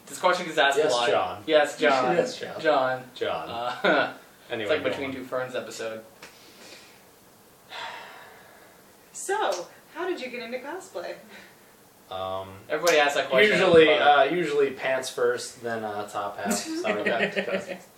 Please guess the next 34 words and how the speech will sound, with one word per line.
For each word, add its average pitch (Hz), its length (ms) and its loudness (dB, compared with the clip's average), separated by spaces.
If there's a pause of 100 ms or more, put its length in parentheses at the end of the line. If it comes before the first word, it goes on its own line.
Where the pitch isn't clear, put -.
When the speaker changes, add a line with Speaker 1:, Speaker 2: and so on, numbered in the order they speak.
(160)
Speaker 3:
least 285 180 -8
you 294 60 -6
have 262 80 -6
a - 80 2
method. 254 320 -4
That's 254 140 -2
Speaker 2:
Please 214 160 0
Speaker 3:
good - 60 -8
for - 80 -8
Speaker 2:
cut, - 100 0
Speaker 3:
you. - 120 -8
Speaker 2:
please - 240 -2
cut - 240 -4
this - 240 -12
out. - 180 -8 (360)
<laughs> - 140 -6
No, 170 320 8 (240)
um, 160 60 -2 (760)
how 233 280 10
did, 214 320 10
how 190 220 8
did 196 100 10
I 165 120 10
get 147 120 6
into 131 160 -2
cosplay? 107 800 2 (340)
Um, 107 720 0 (260)
Speaker 1:
Why'd 147 180 0
you 156 60 -6
decide 143 280 2
to 127 100 -6
just 110 340 -14
do 107 160 -4
it? 104 100 -10